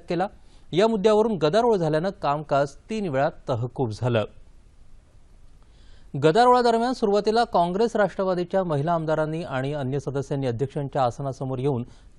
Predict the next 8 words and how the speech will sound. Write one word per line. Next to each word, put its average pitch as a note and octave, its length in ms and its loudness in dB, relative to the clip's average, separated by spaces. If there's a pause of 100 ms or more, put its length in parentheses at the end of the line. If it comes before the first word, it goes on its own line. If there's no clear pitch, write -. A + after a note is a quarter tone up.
तीव्र F#3 280 2
घोषणा F#3 320 0
दिल्या, E3 260 0 (280)
त्यामुळे E3 360 0
अध्यक्षांनी C3+ 520 -6
तिसऱ्यांदा D3 480 -6
कामकाज A#2+ 360 -6
स्थगित A#2 320 -6